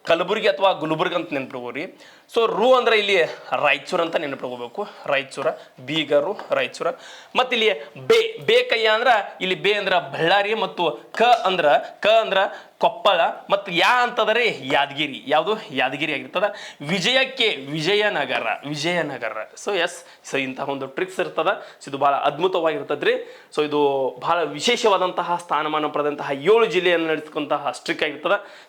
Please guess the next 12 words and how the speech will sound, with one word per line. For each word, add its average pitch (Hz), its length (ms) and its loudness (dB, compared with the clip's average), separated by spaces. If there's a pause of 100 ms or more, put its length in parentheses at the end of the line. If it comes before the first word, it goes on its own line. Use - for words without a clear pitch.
So, 147 80 2
ಇವತ್ತು 190 520 0 (680)
ಹೈದರಾಬಾದ್ 170 500 2
ಕರ್ನಾಟಕ 160 560 -4
ವಿಮೋಚನಾ 170 500 -2
ದಿವಸದ 147 520 -4
ಸಲುವಾಗಿ 196 720 2
ಈ 151 80 2
ಒಂದು 151 240 0
ವಿಡಿಯೋವನ್ನು 135 400 -2
ಮಾಡ್ತಾ 127 340 -4
ಇದ್ದೀನಿ. 147 560 -6